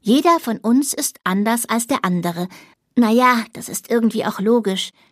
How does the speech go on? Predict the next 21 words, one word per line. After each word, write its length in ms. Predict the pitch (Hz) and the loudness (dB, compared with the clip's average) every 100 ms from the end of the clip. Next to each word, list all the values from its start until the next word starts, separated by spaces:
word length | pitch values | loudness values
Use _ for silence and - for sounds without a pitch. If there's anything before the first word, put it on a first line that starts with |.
| _ _ - | _ _ 0
Denn 280 | 285 285 | 4 4
so 120 | 285 294 | 4 0
ist 260 | 359 - | -2 -2
es 120 | 285 | -4
eben 260 | - 214 214 | -2 0 0
im 160 | 185 208 | 0 0
Leben. 500 | 208 226 220 220 - _ _ - | 2 2 2 0 -4 _ _ -8
Jeder 500 | 214 330 381 381 - | 0 0 2 -2 -2
ist 220 | 302 - | -6 -4
anders. 520 | 170 175 175 - - _ _ _ _ | -4 -6 -10 -14 -18 _ _ _ _
Sogar 420 | - 247 233 226 | -2 0 2 2
unsere 320 | 233 226 214 | 2 0 -2
Zwillinge 560 | 208 - 311 294 214 175 | -6 -2 0 2 0 -2
Marlin 480 | 165 160 175 220 208 | -4 -4 0 0 0
und 120 | 185 | -2
Marlene 460 | 180 185 247 254 214 | -2 0 2 2 2
sind, 300 | 226 226 - - - _ | 0 0 -2 -14 -20 _
obwohl 460 | 220 214 208 311 403 | -4 -4 -4 -2 0
sie 160 | 240 | -2
Zwillinge 580 | - - 294 262 202 185 | -4 -6 0 0 0 -2
sind, 360 | 185 220 262 | 0 2 2